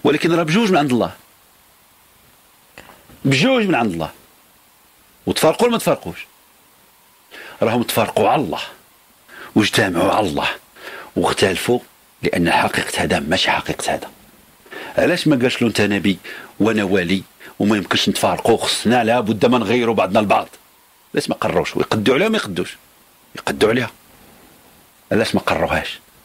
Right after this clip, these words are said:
لان ربي جعل هذاك الاختلاف، ربي جعل الاختلاف. سؤال، دابا عمرك شتي في غابه ذكر السبع يرغب في الانثى د النمر؟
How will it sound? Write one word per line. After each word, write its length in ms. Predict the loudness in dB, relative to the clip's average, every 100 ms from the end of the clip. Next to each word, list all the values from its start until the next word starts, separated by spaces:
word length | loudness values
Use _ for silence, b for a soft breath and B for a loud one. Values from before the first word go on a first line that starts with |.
| B B
لان 200 | 0 2
ربي 260 | 0 0 -2
جعل 200 | 0 -2
هذاك 220 | -2 -2
الاختلاف، 560 | -4 -2 -4 -4 -8 -12 -20 _ -20 _ -20 -20 -20 -4
ربي 340 | 0 0 0 -2
جعل 200 | 0 -2
الاختلاف. 520 | -4 -2 -2 -2 -8 -18 B B B -2
سؤال، 440 | 2 2 2 -4 -8 -20 _ _ _ _ -20 _ _ -12 B B B B B B B B 0
دابا 200 | 2 2
عمرك 380 | 2 0 0 -2
شتي 260 | 0 0
في 140 | 0 0
غابه 360 | 0 0 -2 -2 -16 -20 -20 -20 _ -20 -20 -20 -20 0
ذكر 300 | 0 2 0
السبع 460 | -2 -4 0 2 0 -10 -20 -20 -20 -20 -20 _
يرغب 440 | 0 2 2 -2 0
في 80 |
الانثى 380 | -2 2 2 2
د 60 | 0
النمر؟ 340 | 2 2 0